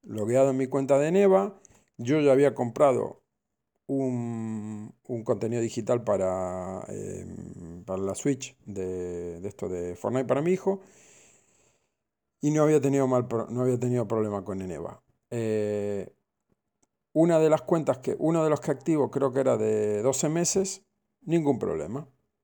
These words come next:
Eh, co-, en un, en una, a ver, Eneva te vende las claves, pero hay distintos vendedores, distintas supuestas empresas que venden en Eneva, ¿sí? Lo mismo que en Kinguin,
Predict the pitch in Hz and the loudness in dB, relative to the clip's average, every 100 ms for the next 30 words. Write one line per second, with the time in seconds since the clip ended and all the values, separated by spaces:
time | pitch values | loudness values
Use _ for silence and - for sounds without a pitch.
0 | _ _ _ _ _ - 98 92 92 - | _ _ _ _ _ -10 -6 -6 -8 -2
1 | 113 - 120 139 160 156 127 143 151 135 | -2 -2 -2 0 0 0 -2 0 2 2
2 | 101 120 107 131 151 196 220 339 - _ | 2 2 0 0 4 6 6 2 -10 _
3 | - 127 131 147 143 - 180 175 202 - | 2 4 6 4 2 4 6 8 6 4
4 | 143 127 123 - _ 123 127 135 143 123 | 4 6 2 -2 _ 0 2 0 0 2
5 | 120 113 131 156 151 123 131 127 117 107 | 2 2 2 2 0 0 0 0 0 0
6 | 120 123 117 117 113 127 156 - 110 110 | 0 0 0 -2 0 0 0 0 0 0
7 | 104 104 107 127 175 190 - - _ - | -2 -4 -4 0 2 2 0 -6 _ -6
8 | 151 139 98 113 113 101 101 95 95 95 | -2 -2 -2 -2 -4 -2 -2 -2 -2 -8
9 | - 151 156 143 151 147 147 | -6 -2 -2 0 2 2 -2